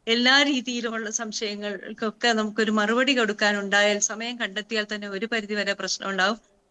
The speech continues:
അപ്പൊ അവരുടെ ഒരു സൊലൂലു ഡെലുലു അങ്ങനെയൊക്കെ, അല്ലെങ്കിൽ ആറ്റിറ്റ്യൂഡ്, അങ്ങനെയൊക്കെയുള്ള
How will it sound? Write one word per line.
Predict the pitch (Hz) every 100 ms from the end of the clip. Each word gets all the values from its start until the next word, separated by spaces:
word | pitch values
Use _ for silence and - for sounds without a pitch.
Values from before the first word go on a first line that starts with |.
| _
അപ്പൊ | -
അവരുടെ | 254 247 262
ഒരു | 269 262
സൊലൂലു | - 233 247 262 269
ഡെലുലു | 233 226 240 247 254 233 - _ _ _ -
അങ്ങനെയൊക്കെ, | 233 262 269 269 269
അല്ലെങ്കിൽ | 226 240 254
ആറ്റിറ്റ്യൂഡ്, | 226 226 262 269 254
അങ്ങനെയൊക്കെയുള്ള | 208 220 277 285 311